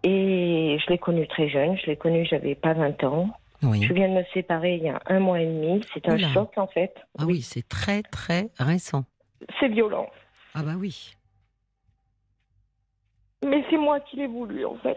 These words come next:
Speaker 1: hein.
Speaker 2: Est-ce que vous vous souvenez, euh, des raisons qui ont fait, euh, que vous en êtes arrivé à cette décision ?
Speaker 1: J'ai rencontré quelqu'un, en fait, via, euh, les réseaux sociaux. Au
Speaker 2: Oui.
Speaker 1: début, c'était un ami.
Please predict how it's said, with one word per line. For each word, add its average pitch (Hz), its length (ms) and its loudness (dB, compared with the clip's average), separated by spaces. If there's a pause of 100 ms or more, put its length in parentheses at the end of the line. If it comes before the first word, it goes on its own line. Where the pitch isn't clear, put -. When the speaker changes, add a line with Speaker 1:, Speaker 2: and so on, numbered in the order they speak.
Speaker 1:
hein. 311 120 0 (920)
Speaker 2:
Est-ce - 160 -4
que - 80 0
vous 240 240 0
vous 214 100 -2
souvenez, 185 840 0
euh, 120 680 0 (400)
des 165 180 2
raisons 160 440 2 (220)
qui - 160 -2
ont 156 120 2
fait, 156 420 0 (120)
euh, 147 420 -2
que - 100 -4
vous 143 280 0
en 139 180 4
êtes 143 340 0 (100)
arrivé 151 380 0
à 147 80 0
cette 139 260 -4
décision ? 135 520 -6 (920)
Speaker 1:
J'ai 254 140 4
rencontré 311 540 -2
quelqu'un, 247 400 0
en 302 180 -4
fait, - 220 -2
via, 226 280 -2
euh, 202 400 0 (280)
les 240 140 4
réseaux 240 300 2
sociaux. 247 640 -2 (320)
Au 220 40 4
Speaker 2:
Oui. 208 60 2
Speaker 1:
début, 190 320 0
c'était 240 340 -4
un 233 180 2
ami. 226 540 0